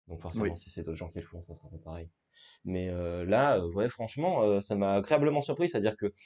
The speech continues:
Speaker 1: la, la, la, on a sur... on est sur une réal qui prend son temps, le montage est fluide et lisible, le
Speaker 2: Hmm.
Speaker 1: film, euh, est haletant, on a envie de savoir la suite, c'est un vrai bon film d'espionnage,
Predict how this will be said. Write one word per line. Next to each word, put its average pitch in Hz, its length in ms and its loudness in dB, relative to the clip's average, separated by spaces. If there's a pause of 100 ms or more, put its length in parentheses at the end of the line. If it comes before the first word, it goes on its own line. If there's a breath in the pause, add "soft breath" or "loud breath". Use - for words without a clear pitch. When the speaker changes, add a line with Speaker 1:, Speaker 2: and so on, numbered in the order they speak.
(340 loud breath)
Speaker 1:
la, 123 200 8
la, 110 240 8
la, 101 200 4
on 110 140 4
a 110 60 10
sur... 113 200 0
on 113 80 2
est 107 40 4
sur 113 140 -2
une 113 80 4
réal 131 280 8
qui 139 120 -8
prend 139 200 -2
son 139 200 -6
temps, 147 540 2
le 110 140 2
montage 120 440 2
est 101 40 -4
fluide 127 440 -2
et 104 80 2
lisible, 110 640 -4 (400 soft breath)
le 98 140 2
Speaker 2:
Hmm. - 20 0
Speaker 1:
film, 98 560 2 (140)
euh, 87 680 -2
est - 180 -2
haletant, 143 420 2
on 123 80 2
a 107 40 4
envie 101 180 2
de 123 60 -4
savoir 113 200 2
la 117 80 2
suite, 117 200 -10
c'est - 100 -8
un 82 140 -2
vrai 123 260 2
bon 120 160 0
film 120 180 -4
d'espionnage, 117 600 -2